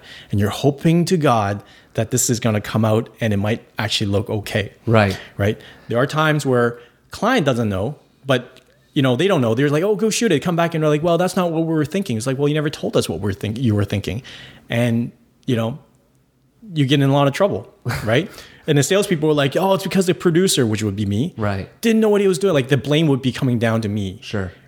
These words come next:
Speaker 1: Right. So I had to
Speaker 2: 'Cause there was
Speaker 1: slow
Speaker 2: just no system. There was
Speaker 1: No
Speaker 2: no
Speaker 1: system.
Speaker 2: In the advertising agency, they have a system.
Speaker 1: Yeah.
Speaker 2: They know who's responsible for what and
Speaker 1: Right.
Speaker 2: deadlines and milestones and all that.
Speaker 1: Exactly. So very quickly, you have to learn that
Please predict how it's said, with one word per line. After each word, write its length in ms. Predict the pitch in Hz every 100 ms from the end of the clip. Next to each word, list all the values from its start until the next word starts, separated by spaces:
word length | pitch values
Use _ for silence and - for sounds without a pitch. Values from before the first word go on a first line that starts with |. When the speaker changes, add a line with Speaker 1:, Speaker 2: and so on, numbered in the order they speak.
| -
Speaker 1:
Right. 240 | 98 104 - - -
So 400 | 147 135 131 -
I 80 | 135
had 140 | 131 131
to 40 |
Speaker 2:
'Cause 40 |
there 80 | 196
was 80 | 151
Speaker 1:
slow 80 | 139
Speaker 2:
just 60 | 143
no 140 | 123
system. 460 | - 120 - 101 90 - 123
There 80 |
was 180 | 113 104
Speaker 1:
No 100 | 143
Speaker 2:
no 60 | 190
Speaker 1:
system. 300 | 202 190 135
Speaker 2:
In 60 | 131
the 100 | 139
advertising 460 | 160 156 147 131
agency, 300 | 120 110 120
they 200 | 110 120
have 280 | 110 117 123
a 60 | 110
system. 360 | - 95 92
Speaker 1:
Yeah. 80 | 107
Speaker 2:
They 60 | 113
know 160 | 123 120
who's 180 | 127
responsible 600 | 120 113 113 110 113 110
for 180 | 107 110
what 380 | 104 107 107 -
and 240 | 104 104 - -
Speaker 1:
Right. 160 | 123 104
Speaker 2:
deadlines 560 | 113 113 107 107 107
and 160 | 107 104
milestones 600 | 104 104 101 - 101 95
and 80 | 98
all 100 | 92
that. 120 | 92
Speaker 1:
Exactly. 420 | 135 135 127 113 117 - - - _ _ -
So 180 | - 147
very 200 | 127 220
quickly, 320 | 220 208 139
you 100 | 127 139
have 80 | 139
to 80 |
learn 300 | 131 139 113 110
that 220 | 104